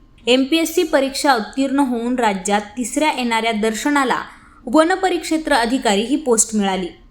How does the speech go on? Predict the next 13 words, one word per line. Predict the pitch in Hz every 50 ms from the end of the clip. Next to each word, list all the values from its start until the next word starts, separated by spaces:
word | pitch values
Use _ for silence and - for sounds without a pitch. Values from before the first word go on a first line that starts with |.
| - -
याबद्दल | 220 254 262 269 247 262 240 226 269 269 277
पुण्यात | 269 269 262 240 233 226 240 233 -
स्पॉटलाइट | - - - 269 262 262 262 302 311 330 330 - -
अकॅडमीमध्ये | 269 262 262 262 254 247 254 247 254 254 254 262 254 247 226 190 - - -
सत्कार | - - - 233 220 - - 294 285 302
स्वीकारण्यासाठी | 302 302 - 269 262 - 247 240 226 226 233 226 220 233 208 202 208 - 247
नऊ | 233 233 226 240 254 285 311
जून | 302 311 285 269 254
रोजी | 240 247 214 208 214 -
दर्शना | 202 208 196 202 - 208 196 202 226
पुण्यात | - - 277 254 220 202 - -
आली. | 170 180 170 165 - - _ _ - - -
त्यानंतर | 302 302 311 311 302 285 277 285 269 277